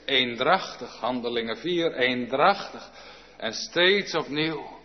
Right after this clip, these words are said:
Er was eenheid. En dat is een wonder in de kerk. Dat er eenheid is.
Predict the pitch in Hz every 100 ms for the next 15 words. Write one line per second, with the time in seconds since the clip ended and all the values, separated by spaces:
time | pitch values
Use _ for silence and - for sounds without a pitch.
0 | - - _ _ _ _ 147 143 131 113
1 | - - 175 220 233 190 135 - - -
2 | - _ - - _ 123 120 117 185 220
3 | 170 147 131 127 127 123 120 113 - 107
4 | 110 127 - - - - _ 113 113 131
5 | - 180 185 185 135 135 135 131 135 170
6 | - - - -